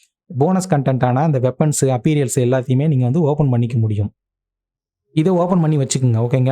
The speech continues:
மெர்சனரிஸ் மோட முடிச்சு எஸ் ரேங்க் எடுத்து இந்த ஓப்பன் பண்ணி வச்சுக்கோங்க. இதை வந்து பர்ச்சேஸும் பண்ணிருங்க. பர்ச்சேஸ் பண்றதுக்கு தௌசண்ட் செலவாகும்னு நினைக்கிறேன், தௌசண்ட் சி பி.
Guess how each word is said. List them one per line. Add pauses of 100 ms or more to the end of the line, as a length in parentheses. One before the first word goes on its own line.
மெர்சனரிஸ்
மோட
முடிச்சு (280)
எஸ்
ரேங்க்
எடுத்து
இந்த
ஓப்பன்
பண்ணி
வச்சுக்கோங்க.
இதை
வந்து
பர்ச்சேஸும்
பண்ணிருங்க.
பர்ச்சேஸ்
பண்றதுக்கு
தௌசண்ட் (160)
செலவாகும்னு
நினைக்கிறேன், (120)
தௌசண்ட்
சி
பி.